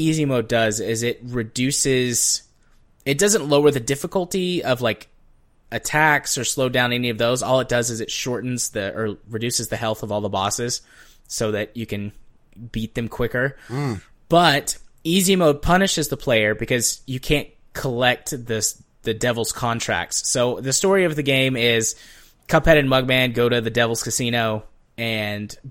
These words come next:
Speaker 1: bet the devil their souls, basically. And they lose. And
Speaker 2: Like you do.
Speaker 1: they're like, they're like, "Please, devil, please give us our souls back. We're sorry." And he's like, "Well, you two look strong. If you can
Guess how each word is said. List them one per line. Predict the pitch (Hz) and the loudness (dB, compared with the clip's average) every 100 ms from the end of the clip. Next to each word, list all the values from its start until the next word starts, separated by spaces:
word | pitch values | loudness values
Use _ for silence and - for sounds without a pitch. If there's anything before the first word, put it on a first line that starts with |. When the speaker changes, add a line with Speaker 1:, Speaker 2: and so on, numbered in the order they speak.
| - | -2
Speaker 1:
bet | 123 123 - - | 2 2 -2 -12
the | 117 | -4
devil | 117 110 110 107 - - - | -2 0 -2 -4 -6 -10 -4
their | 113 | -2
souls, | - 123 107 98 - | 0 0 0 -4 -4
basically. | 101 98 110 113 104 95 - - _ | -4 -4 -6 -4 -6 -6 -14 -20 _
And | 117 | -4
they | 131 143 | 0 2
lose. | 131 120 117 113 - - _ - - _ _ | 2 2 2 0 -4 -8 _ -20 -20 _ _
And | 123 127 | -4 2
Speaker 2:
Like | 143 139 | 2 2
you | 151 | 2
do. | 117 | 2
Speaker 1:
they're | 123 | 2
like, | 127 143 - _ - - - - 127 | 2 -2 -10 _ -20 -20 -20 -12 -4
they're | 147 151 | 2 4
like, | 160 160 | 4 0
"Please, | - 262 277 254 - | -6 -2 -2 -2 -2
devil, | 226 214 208 | -2 0 -4
please | - 294 285 262 233 220 | -6 -6 -4 -4 -6 -8
give | 262 | -6
us | 254 240 | -4 -2
our | 226 | -4
souls | - 262 254 | -2 -4 -4
back. | - 226 214 220 | 0 2 0 -4
We're | |
sorry." | 220 - 226 214 165 143 - - - | -4 2 2 4 2 -2 -8 -20 -8
And | 131 | -2
he's | 156 147 | 0 2
like, | 139 120 127 | 2 2 2
"Well, | 170 202 | 4 6
you | 190 208 | 4 0
two | - 175 | 0 2
look | 143 139 | 2 0
strong. | - - 139 156 143 | -2 0 2 2 -2
If | 120 | -4
you | 160 | -4
can | 160 151 131 | -2 -2 -4